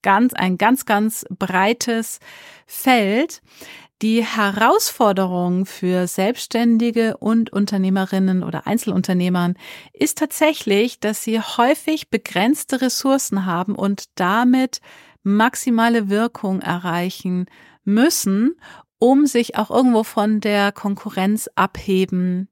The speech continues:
zu können. Das heißt, lass uns mal erstmal zu Beginn über auch ein paar Hürden sprechen, die gerade Selbstständige in Bezug auf Innovation haben. Eine hatte ich schon genannt, nämlich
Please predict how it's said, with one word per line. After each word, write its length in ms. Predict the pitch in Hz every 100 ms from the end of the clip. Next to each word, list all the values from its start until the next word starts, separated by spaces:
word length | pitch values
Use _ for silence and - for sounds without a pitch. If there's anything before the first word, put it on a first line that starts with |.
| _
zu 200 | - 247
können. 640 | - 269 202 147 - 147 _ _ _ _ _ _ - - - -
Das 180 | - 214
heißt, 280 | 240 240 -
lass 200 | 269 285
uns 180 | 269 262
mal 200 | 240 226
erstmal 340 | 262 - 247
zu 140 | - 214
Beginn 360 | 208 226 226
über 420 | - 214 208 208 - _
auch 140 | 220
ein 120 | 240 220
paar 280 | 220 208
Hürden 300 | 294 320 240
sprechen, 680 | 202 - - 175 185 226 240 - - _
die 100 | 214
gerade 640 | 214 208 226 233 247 240 -
Selbstständige 1300 | 185 202 220 - - 208 202 202 208 196 190 190 185
in 220 | 190 196
Bezug 460 | 185 - - 330 -
auf 280 | - 202 -
Innovation 1000 | 208 208 190 190 - - 190 180 190 202
haben. 460 | - - - - - - - - - - - _
Eine 460 | - 247 370 294 233
hatte 180 | 240 233
ich 100 | -
schon 200 | 233 220
genannt, 560 | 240 240 208 226 269
nämlich 460 | 220 220 226 226